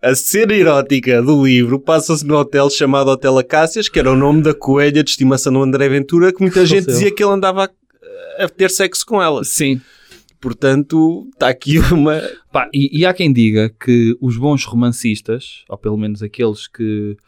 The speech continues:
Speaker 2: tornam as histórias verosímeis, ou pelo menos os locais verosímeis, eh, ou os momentos verosímeis, são aqueles que experienciam, ah,
Speaker 1: Sim.
Speaker 2: muitas das cenas que descrevem.
Speaker 1: E, e há aqui cenas claramente que,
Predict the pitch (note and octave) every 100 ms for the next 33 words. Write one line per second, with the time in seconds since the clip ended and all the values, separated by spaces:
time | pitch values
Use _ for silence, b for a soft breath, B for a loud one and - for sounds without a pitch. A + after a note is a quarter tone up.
0 | _ _ - D3 C3+ B2 A2+ - A#2+ A2+
1 | G2+ A#2+ B2+ A2+ C3 B2+ A#2+ A#2+ C3 C3+
2 | B2 A#2+ A#2+ A#2+ - A#2 A2+ G2+ G#2+ G#2
3 | A2+ A#2 C3 - b b b b - B2
4 | A#2+ A2+ - - A#2 G#2+ G2+ A#2 B2 B2
5 | D3 D#3+ - A#2 A2 A#2 C3 D3+ - D#3+
6 | D#3+ - D#3+ D3+ - D#3+ D#3 D#3+ E3 D#3+
7 | - - E3 F#3 - C#3+ D3 D3 b b
8 | b - B2 A#2 A2+ A2+ A#2 B2+ C3 C#3
9 | B2+ C3 - C#3+ C3+ C#3+ D3+ - - C#3+
10 | C#3 C#3 C3+ C3 C3 - - B2+ A2 A2
11 | - - F#3+ C3 G#2+ - A#2 - A2 A2+
12 | - B2 G#2+ A2+ B2 - - A#2+